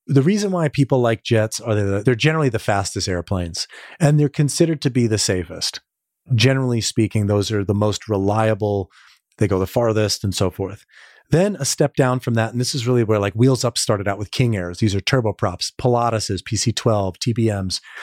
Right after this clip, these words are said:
These are airplanes that they have propellers, but they actually have a jet engine driving the propeller. That's why it's called a turboprop. And those, despite the fact that you're thinking they're little prop planes, they actually have the safety records generally of a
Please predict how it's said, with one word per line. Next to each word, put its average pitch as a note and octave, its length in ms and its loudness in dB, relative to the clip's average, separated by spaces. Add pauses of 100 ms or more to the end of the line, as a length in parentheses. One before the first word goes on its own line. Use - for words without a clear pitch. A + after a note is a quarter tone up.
(260)
These D#3 180 4
are F#3 60 2
airplanes D3 440 0
that A#2+ 120 0
they A#2+ 100 4
have D3+ 200 0
propellers, D3 440 0
but - 140 -2
they A#2+ 120 0
actually C3+ 420 2
have A#2 120 0
a A2+ 60 0
jet A2+ 240 0
engine A2 300 -2
driving G2+ 360 -2
the F#2+ 80 -4
propeller. F2+ 400 0
That's G#2 180 -2
why B2 60 4
it's G#2+ 100 -2
called F#2+ 140 -4
a F2+ 40 -10
turboprop. F#2+ 640 -2 (560)
And B2 260 2
those, F3+ 480 0 (640)
despite D#3+ 500 2
the E3 100 2
fact C#3 280 0
that C3+ 180 -4
you're A#2+ 120 0
thinking C3 300 2
they're A2+ 100 0
little A2+ 180 2
prop C#3+ 320 0
planes, G#2+ 220 -2
they A#2+ 100 -2
actually C3 320 0
have A2+ 160 0
the G#2 80 2
safety A#2 420 0
records G2 440 -2
generally A2+ 440 0
of G2+ 200 -2
a F#2+ 180 0